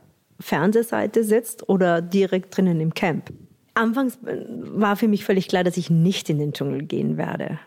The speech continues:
Obwohl die Anfrage mich schon so ein bisschen gereizt hat und nach einer Weile, nach ein paar Wochen konnte es das wirken und dann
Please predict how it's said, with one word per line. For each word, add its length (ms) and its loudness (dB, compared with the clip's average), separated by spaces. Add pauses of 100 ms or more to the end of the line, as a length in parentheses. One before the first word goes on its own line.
Obwohl 320 2
die 140 0
Anfrage 720 2
mich 180 2
schon 240 2
so 140 2
ein 100 4
bisschen 760 0
gereizt 440 0
hat 140 -4
und 160 2
nach 160 2
einer 180 2
Weile, 320 4
nach 320 0
ein 60 -6
paar 160 0
Wochen 220 0
konnte 220 0
es 220 -12
das 300 -2
wirken 360 2
und 180 2
dann 120 0